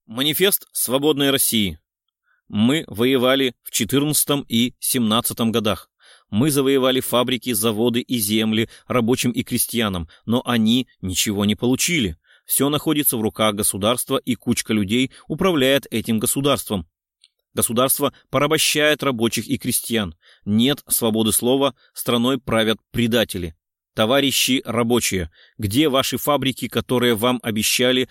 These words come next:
в одна тысяча девятьсот семнадцатом году? Товарищи крестьяне, где ваши земли,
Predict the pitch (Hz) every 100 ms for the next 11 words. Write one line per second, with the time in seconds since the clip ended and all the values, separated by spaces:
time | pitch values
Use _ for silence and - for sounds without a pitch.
0 | - - 117 120 120 127 - 113 110 107
1 | 127 117 120 107 107 - - 110 127 131
2 | - _ _ _ _ _ - - 107 120
3 | 117 117 - 117 - 127 117 104 90 113
4 | 127 113 101 - - 123 101 117 101 90